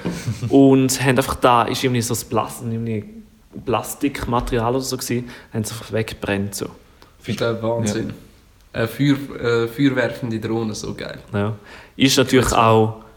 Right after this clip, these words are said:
Speaker 2: ähm, Drohnen
Speaker 1: <laughs>
Speaker 2: können natürlich auch, eben, wenn man jetzt sieht, dass man sogar, ähm, so Sachen anmontieren könnte,
Speaker 1: Mhm.
Speaker 2: könnte ja auch nicht dazu verwendet, dass man irgendwie, ähm, keine Ahnung, so Kriegs-,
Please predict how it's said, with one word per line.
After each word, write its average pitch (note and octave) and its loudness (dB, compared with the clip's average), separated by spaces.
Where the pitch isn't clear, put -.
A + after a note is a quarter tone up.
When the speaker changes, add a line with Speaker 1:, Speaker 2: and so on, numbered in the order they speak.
Speaker 2:
ähm, A2+ 4
Drohnen C#3+ 6
Speaker 1:
<laughs> - 0
Speaker 2:
können A#2+ 6
natürlich A#2+ 4
auch, G#2+ 6
eben, G#2+ 4
wenn G#2+ 2
man A#2 2
jetzt - -4
sieht, B2+ 4
dass B2 -4
man A2+ 2
sogar, G#2+ 0
ähm, G#2 0
so A#2+ -4
Sachen B2 2
anmontieren C3 0
könnte, B2 -2
Speaker 1:
Mhm. F#2+ -6
Speaker 2:
könnte A#2+ 2
ja A2 6
auch A2+ 4
nicht A#2 0
dazu - 2
verwendet, A#2 2
dass - -8
man A2 2
irgendwie, A2 2
ähm, G#2 2
keine G2+ -2
Ahnung, A#2 -2
so - -2
Kriegs-, - 0